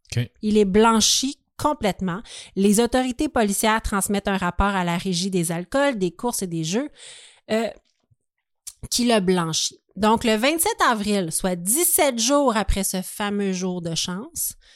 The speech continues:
Speaker 2: ça a été rapide. La Régie ordonne alors à l'Auto-Québec de payer les six cent mille dollars à Monsieur Corriveau pour ses gains du dix avril précédent,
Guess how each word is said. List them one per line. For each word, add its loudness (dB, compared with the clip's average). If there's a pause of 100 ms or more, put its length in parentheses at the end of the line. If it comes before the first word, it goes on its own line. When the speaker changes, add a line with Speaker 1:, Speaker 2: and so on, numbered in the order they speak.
Speaker 2:
ça -6
a -2
été -4
rapide. -10 (560)
La 4
Régie 2
ordonne 2
alors 2
à 0
l'Auto-Québec -4
de -6
payer -8
les -4
six -4
cent -4
mille -2
dollars 0
à -2
Monsieur -4
Corriveau -6 (380)
pour 4
ses 0
gains -2 (100)
du -6
dix -2
avril -2
précédent, -4